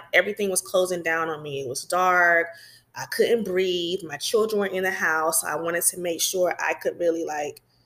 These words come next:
get myself together because I didn't want them to panic. And so it was at that point that I realized,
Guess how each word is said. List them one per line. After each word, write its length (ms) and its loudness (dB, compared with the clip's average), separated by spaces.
get 160 6
myself 440 2
together 440 4
because 380 -2
I 120 6
didn't 240 -2
want 220 -6
them 200 -2
to 120 2
panic. 520 -8
And 120 -6
so 300 2
it 160 0
was 240 0
at 280 2
that 220 -2
point 460 0
that 100 4
I 80 4
realized, 840 2